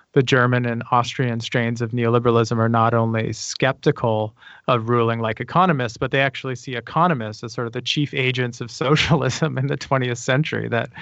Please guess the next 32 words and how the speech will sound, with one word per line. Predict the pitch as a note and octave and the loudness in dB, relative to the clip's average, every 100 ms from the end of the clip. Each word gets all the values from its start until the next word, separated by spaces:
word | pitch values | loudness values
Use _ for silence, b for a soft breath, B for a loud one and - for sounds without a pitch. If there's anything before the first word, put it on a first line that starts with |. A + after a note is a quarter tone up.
| B B - | B B 0
it | D3+ | 4
was | C3 B2+ | 4 4
economists | B2 D#3 E3+ D3+ B2+ | 2 4 4 2 0
who | C#3 | -4
decided | B2+ B2 A#2+ A#2 A#2+ | -8 -6 -6 -6 -10
that | B2 | -12
you | A#2+ | -14
could | A2+ B2 A#2 - b b | -8 -6 -6 -10 b b
see | - - - E3 D3+ | -20 -4 4 4 6
a | C3+ | 4
national | B2+ B2+ - A#2+ A#2 | 2 0 -2 -6 -8
economy | - A#2+ A#2+ A#2+ A2+ | -6 -2 -2 -2 -4
like | A2 A2 | -4 -4
a | B2 | -6
thing | - B2 | -2 -2
in | A#2 | 0
the | A#2 | -2
nineteen | A2 A2+ - A2+ | 0 -2 -4 -6
thirties | - A#2 A2+ A2 | 2 2 4 0
enough | A2+ A2 A#2 - b b b _ | 0 0 0 -6 b b b _
to | - A#2 G#2+ - | 2 2 2 0
tabulate | C3 A2+ A#2 A#2 A2 G#2 G#2+ - | 0 0 0 0 0 -2 -4 -4
and | C3 A2+ A2+ | -4 -2 -2
quantify | B2 A#2+ C3 - - G#2+ G#2+ | 0 2 0 -2 0 2 2
and | G#2+ A2 | -2 -8
plan | - D3 G3 A#2 | -2 0 2 -2
it. | - - - _ B B B B - | -6 -10 -18 _ B B B B -2
And | B2+ A#2 A#2+ | 0 0 -4
so | - B2+ | -2 -2
for | B2+ | 0
them, | B2+ D3 C#3 C3 - _ - | 0 0 0 -4 -10 _ -8
the, | C3 A#2 | -4 -4